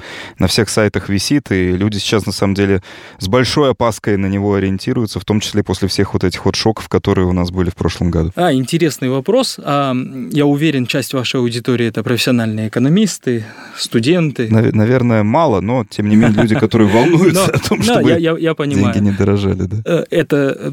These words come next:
Speaker 2: этот эффект, действительно, процентная ставка, учётная ставка, стоимость денег в экономике,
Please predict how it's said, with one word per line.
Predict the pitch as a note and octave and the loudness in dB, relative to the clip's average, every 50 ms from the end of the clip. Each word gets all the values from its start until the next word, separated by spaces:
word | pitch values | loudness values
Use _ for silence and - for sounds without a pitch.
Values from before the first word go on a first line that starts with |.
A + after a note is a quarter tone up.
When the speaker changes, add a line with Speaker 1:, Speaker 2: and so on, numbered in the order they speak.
| - - | -6 -2
Speaker 2:
этот | - D#3+ D3 - C#3+ - | -2 0 0 0 0 0
эффект, | D3+ C3+ - D#3+ C#3 - - - | 0 0 0 0 -2 -2 -4 -8
действительно, | B2 C3 B2 - D3+ C3+ - - B2 | -8 -8 -4 -2 -2 -2 -2 -4 -4
процентная | - - A#2 - - C3 A2+ B2+ B2 | -4 -4 -4 -2 -2 -2 0 0 -2
ставка, | G#2+ - - B2 A2+ - - - | -2 0 -2 -2 -2 -4 -4 -2
учётная | B2+ A#2+ A#2 - C3+ A#2+ - A#2+ A2+ | -2 -2 0 0 -2 -2 -2 -4 -4
ставка, | - - - B2+ - - C#3+ | -4 -6 -8 -10 -8 -6 -6
стоимость | - - - C#3+ B2+ A#2+ A#2+ A#2 A2+ A2+ A2+ | -4 -2 2 2 2 2 2 0 -2 -4 -2
денег | A#2+ C3 B2+ A#2+ A2+ - - | 0 2 2 0 -2 -4 -8
в | A#2+ | -10
экономике, | - - A#2+ B2 B2 B2 A#2 A#2 - - | -8 -6 -4 -4 -4 -4 -6 -6 -8 -10